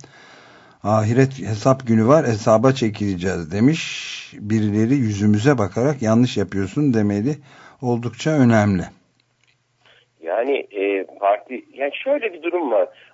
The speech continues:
Speaker 2: Bu, bu, yani başbakanın, e, bu sertleşmesi, bu haleti ruhiyesi, kişisel karakterine bağlı özellikler, e,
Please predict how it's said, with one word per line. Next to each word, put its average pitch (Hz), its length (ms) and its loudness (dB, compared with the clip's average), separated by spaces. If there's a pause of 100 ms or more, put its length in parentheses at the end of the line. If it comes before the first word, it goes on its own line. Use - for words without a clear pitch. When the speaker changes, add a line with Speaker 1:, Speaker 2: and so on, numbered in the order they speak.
(120)
Speaker 2:
Bu, 135 180 -10
bu, - 280 -16
yani 143 200 -4
başbakanın, 160 720 -2 (120)
e, 120 80 -8 (340)
bu 135 140 -8
sertleşmesi, 123 960 -10
bu 123 140 0
haleti 123 420 -2
ruhiyesi, 123 460 -10
kişisel - 560 -4 (280)
karakterine 123 640 -4
bağlı 120 420 0
özellikler, 113 760 -2 (440)
e, 101 40 0